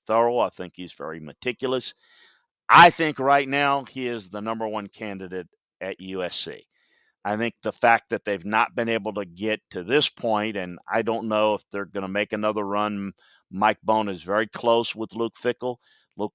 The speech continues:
Fickell is obviously someone that is a person of interest in this job,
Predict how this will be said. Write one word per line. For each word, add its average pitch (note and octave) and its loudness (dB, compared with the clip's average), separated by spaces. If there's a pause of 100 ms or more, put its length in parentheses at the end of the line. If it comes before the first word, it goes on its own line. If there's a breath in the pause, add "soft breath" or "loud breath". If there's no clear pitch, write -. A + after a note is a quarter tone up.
Fickell F#2 -4
is E2+ -12
obviously A#2 4
someone A2+ 2
that G#2 0
is G2+ -6
a F#2+ -8
person G#2+ -6
of F#2+ -6
interest A#2 -2
in A#2+ -2
this A#2+ -2
job, A#2+ 4